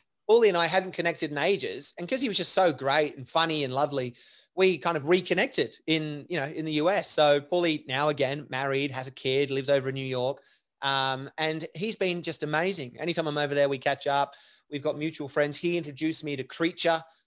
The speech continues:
uh, and Willem, uh, whose nickname is Creature. So, y-,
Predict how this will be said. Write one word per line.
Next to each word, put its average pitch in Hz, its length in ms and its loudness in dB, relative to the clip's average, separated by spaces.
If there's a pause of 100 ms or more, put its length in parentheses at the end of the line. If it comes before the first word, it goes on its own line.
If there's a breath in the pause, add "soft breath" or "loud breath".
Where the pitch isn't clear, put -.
(240)
uh, 127 340 -2 (100)
and 131 200 -12 (100)
Willem, 147 540 -4 (180)
uh, 123 140 -2
whose 123 120 -6
nickname 135 280 -6
is 123 100 -6
Creature. 139 340 -4 (300 loud breath)
So, 165 380 4
y-, 160 120 -10